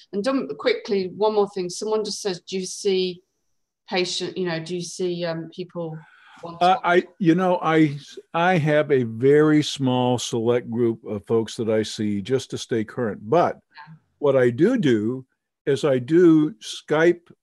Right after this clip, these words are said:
Speaker 2: or FaceTime or Zoom or any of those platform-based consultations all over the world. I have certain hours set aside in the middle of the week.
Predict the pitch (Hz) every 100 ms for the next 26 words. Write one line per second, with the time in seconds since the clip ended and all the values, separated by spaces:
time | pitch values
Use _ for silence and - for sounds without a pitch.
0 | _ 131 117 - 151 147 - 139 135 143
1 | 139 147 120 117 107 131 143 143 139 123
2 | 131 143 131 127 - _ 131 135 - 123
3 | 117 110 123 117 - - 139 139 123 113
4 | 135 131 - 110 101 113 117 143 170 160
5 | 147 139 135 120 95 101 98 _ _ _
6 | _ 131 120 120 123 117 - 165 175 170
7 | 160 143 139 143 - 139 139 139 135 123
8 | 120 120 110 110 120 135 156 151 135 117
9 | 123 -